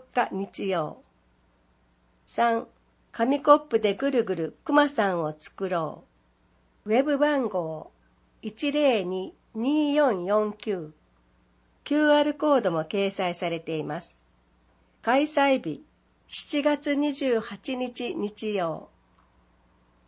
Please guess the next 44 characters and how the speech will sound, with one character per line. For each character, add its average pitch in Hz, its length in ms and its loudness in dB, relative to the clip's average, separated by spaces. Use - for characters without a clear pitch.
他 254 320 0
に、 240 280 -2
お 196 80 -4
話 285 460 2
の 269 120 8
時 262 140 -2
間 277 320 2
は 269 180 2
こ 233 200 -4
ち 240 120 -6
ら 226 240 0
と 226 140 0
し 226 100 -10
て、 190 320 -2
ウ 202 80 -6
ェ 285 140 2
ブ 285 140 0
番 269 300 4
号 151 440 -6
一 233 300 -6
零 247 320 2
二 185 320 -4
一 269 320 -6
四 226 280 2
六 175 380 -6
九、 156 320 -10
キ 277 100 -2
ュ 294 120 4
ー 294 120 6
ア - 20 6
ー 285 40 2
ル 277 120 -2
コ 294 220 4
ー 240 60 4
ド 180 100 2
も 160 140 0
掲 202 260 -2
載 185 240 -2
さ 180 120 -4
れ 175 120 -2
て 170 180 -4
い 160 60 -6
ま 160 180 -6
す。 - 220 -20